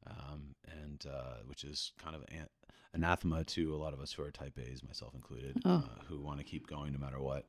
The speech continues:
Speaker 1: Um, but I've, hopefully at that point in my life where I'm wise enough to know to, uh, to slow down.
Speaker 2: Absolutely. No, I'm glad. Welcome
Speaker 1: Um,
Speaker 2: back.
Speaker 1: I know. Thank you so much.
Speaker 2: You're welcome.
Speaker 1: Um, so, uh, let's start today with a little, uh, a little short bio. Um, you're a yoga teacher.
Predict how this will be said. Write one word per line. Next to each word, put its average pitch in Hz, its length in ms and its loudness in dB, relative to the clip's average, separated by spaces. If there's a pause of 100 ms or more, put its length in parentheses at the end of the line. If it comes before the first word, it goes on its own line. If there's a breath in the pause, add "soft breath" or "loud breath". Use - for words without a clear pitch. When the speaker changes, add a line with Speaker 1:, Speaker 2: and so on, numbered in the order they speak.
(160)
Speaker 1:
Um, 65 320 -8 (120)
but 69 120 -6 (100)
I've, 67 160 -6 (320 soft breath)
hopefully 113 320 12
at 80 60 10
that 85 140 8
point 87 160 10
in 78 40 10
my 76 80 8
life 73 320 2
where 76 180 -2
I'm 73 140 -2
wise 71 260 -2
enough 69 220 -6
to 65 100 -10
know 67 260 -8 (140)
to, 69 60 -12 (160)
uh, 62 200 -12
to - 100 -10
slow - 240 -4
down. 71 260 -10 (280)
Speaker 2:
Absolutely. 185 960 8
No, 185 240 6
I'm 175 140 6
glad. 175 380 4 (160)
Welcome 190 260 10
Speaker 1:
Um, 185 60 12
Speaker 2:
back. 185 380 6
Speaker 1:
I 95 100 8
know. 90 160 6
Thank 92 220 2
you 95 80 6
so 95 140 6
much. 117 360 2
Speaker 2:
You're 165 120 6
welcome. 185 460 0
Speaker 1:
Um, 107 540 12
so, 110 440 12
uh, 101 380 12
let's 113 160 10
start 127 240 10
today 107 220 12
with 104 180 12
a 98 40 12
little, 95 360 12
uh, 85 220 10
a 95 60 4
little 95 180 8
short 90 320 8
bio. 80 520 4
Um, 73 600 0
you're 80 180 2
a 78 40 4
yoga 73 220 2
teacher. 78 340 -6